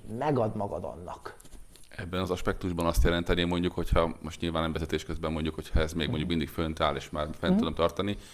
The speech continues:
Speaker 2: mit jelent egyé válni mondjuk akkor ezzel a szorongással, hogy feküdjek én is magzat pozícióba, és mit tudom, stop,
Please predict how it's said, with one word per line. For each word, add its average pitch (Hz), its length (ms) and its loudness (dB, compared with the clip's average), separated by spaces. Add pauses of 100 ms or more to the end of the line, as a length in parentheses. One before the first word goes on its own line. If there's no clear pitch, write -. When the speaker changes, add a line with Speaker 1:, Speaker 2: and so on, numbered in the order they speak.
(120)
Speaker 2:
mit 92 160 -2
jelent 80 200 -2
egyé 76 300 0
válni 73 280 0
mondjuk 76 280 -4
akkor 76 240 -6
ezzel 76 180 -6
a 71 40 -8
szorongással, 73 640 -2
hogy - 80 -8
feküdjek 85 360 -2
én 85 80 2
is 82 100 -2
magzat 82 320 -2
pozícióba, 85 580 2
és 82 160 0
mit 78 120 -4
tudom, - 160 0
stop, 80 160 -2